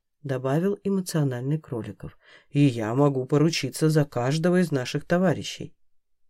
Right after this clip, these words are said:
"Не нужно так категорично", предложил Оленев. "Пусть наш эксперт нормально работает и сам сделает выводы". "Все писатели", задумчиво повторил Дронго.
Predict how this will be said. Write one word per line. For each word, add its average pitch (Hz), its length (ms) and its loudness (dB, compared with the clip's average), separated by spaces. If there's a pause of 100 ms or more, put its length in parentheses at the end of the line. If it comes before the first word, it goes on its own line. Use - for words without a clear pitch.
(500)
"Не 180 160 4
нужно 202 400 2
так 175 220 0
категорично", 156 920 -4 (400)
предложил 135 560 0
Оленев. 120 480 -4 (340)
"Пусть - 420 0
наш 117 280 -6
эксперт - 540 -2 (320)
нормально 214 600 4
работает 123 680 -4 (260)
и 240 140 -6
сам 220 420 0
сделает 147 640 -2
выводы". 113 600 -4 (960)
"Все 180 520 -2 (220)
писатели", 123 960 -10 (580)
задумчиво 156 760 0
повторил 170 600 0
Дронго. 117 560 -8